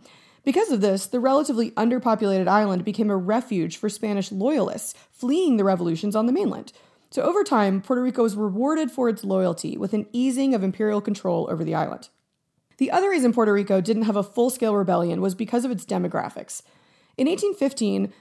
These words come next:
the Spanish crown passed a decree to encourage immigration to Puerto Rico. Essentially, mercantilism,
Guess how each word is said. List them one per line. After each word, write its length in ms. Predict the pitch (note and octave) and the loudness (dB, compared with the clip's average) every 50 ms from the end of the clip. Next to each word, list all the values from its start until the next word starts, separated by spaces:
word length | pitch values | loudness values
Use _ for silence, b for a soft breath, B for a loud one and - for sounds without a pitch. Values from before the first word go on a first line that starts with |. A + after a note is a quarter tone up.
| B B | B B
the 100 | C4+ B3+ | -6 -4
Spanish 360 | - - D4 D#4+ F4+ - - | -2 -2 -2 -2 -2 -2 -2
crown 340 | - B3+ A3 G#3+ G#3 G#3 G#3 | 0 2 2 2 2 0 -2
passed 340 | - B3 A#3+ A#3+ A#3 - | 0 2 2 2 2 0
a 60 | B3 G3 | -2 -2
decree 520 | G3+ G#3 - - - D#4 D4 A#3+ G3+ F#3 | -4 -4 -6 -6 -4 -2 0 0 -2 -2
to 160 | - - A3+ G#3 | -2 -2 -2 -2
encourage 640 | G3+ G3 - - - D#4 E4 D4 A3+ G#3 F3+ - | -2 -2 -6 -6 -4 0 2 4 4 4 2 0
immigration 500 | - A3 A3+ A#3 F#3 F#3+ F#3 F#3+ - A3+ | 0 0 2 2 2 2 0 0 0 -2
to 80 | A3 G#3 | -2 -2
Puerto 240 | - G3 F#3 F3 G3 | 0 -2 -2 0 0
Rico. 400 | A#3+ C#4 C#4 - - - - - b b b b b b b b b | 0 -2 -2 -4 -6 -6 -8 -12 b b b b b b b b b
Essentially, 600 | C#4 C4+ - - A4 A#4 - - C#4 B3+ A#3+ A3 | -2 0 0 0 0 -2 0 0 0 2 4 4
mercantilism, 920 | A3+ C#4 F4+ F#4 - D4 B3 - A3 F#3 F#3 F3+ F3 G3+ A3 B3+ C#4 D4+ | 4 2 2 2 2 0 2 2 2 2 2 2 2 2 2 2 0 -2